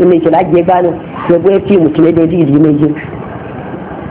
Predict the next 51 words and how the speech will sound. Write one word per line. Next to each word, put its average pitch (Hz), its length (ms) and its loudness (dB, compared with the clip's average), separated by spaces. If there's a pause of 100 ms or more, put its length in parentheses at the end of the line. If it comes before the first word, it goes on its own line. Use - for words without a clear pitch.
(180)
Ya 202 100 4
je 180 320 2
je 185 180 2
fi 226 160 2
mu 165 140 4
ya 185 80 2
manci 185 300 2
ga 190 120 4
wuce 175 220 2
ga 160 100 2
ya 180 260 2
zumbu, 143 240 2
ya 160 380 -2
gina 165 220 2
zagi. 147 340 -2 (1600)
Sai 185 100 2
ci - 120 0
goyi 147 260 2
sa. 165 120 0 (920)
Da 160 80 4
ji 156 100 2
magai 180 280 2
shi 165 140 0
ce 196 140 4
na 180 140 4
shi 156 120 0
nan. 160 140 2 (600)
Sai 208 140 4
ci 170 100 0
kira 165 320 2
shi. 175 100 2 (420)
A 180 120 2
san 240 140 2
da 208 60 4
ji 180 100 2
mai 185 200 4
juna, 190 360 2 (240)
sai 202 100 2
ci 196 80 0
luwa 180 240 4
lafi 175 220 0
ba, 175 180 2
ji 160 60 -6
kasa 170 200 0
wanda 160 180 2
ya 151 80 2
ci 151 100 0
hu. 151 120 -2 (1000)
Sai 196 100 4
gobe 226 260 4
ne 202 80 2